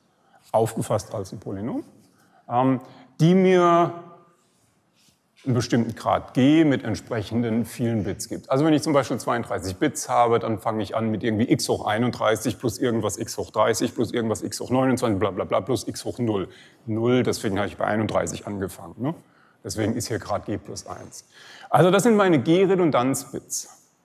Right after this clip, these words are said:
Diese G-Redundanzbits werde ich hinten, hinten dran anfügen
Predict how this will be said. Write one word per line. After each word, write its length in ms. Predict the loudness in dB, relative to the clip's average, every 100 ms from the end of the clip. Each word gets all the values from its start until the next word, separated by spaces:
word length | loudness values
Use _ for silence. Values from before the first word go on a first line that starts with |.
| _ _ _ -12 0
Diese 180 | 4 6
G-Redundanzbits 920 | 6 4 6 4 4 4 2 0 0
werde 160 | 0 0
ich 80 | 0
hinten, 400 | 0 0 -4 -4
hinten 300 | -4 -6 -6
dran 400 | -2 0 0 -4 _ _ _ -2
anfügen 800 | 2 2 2 2 2 0 -6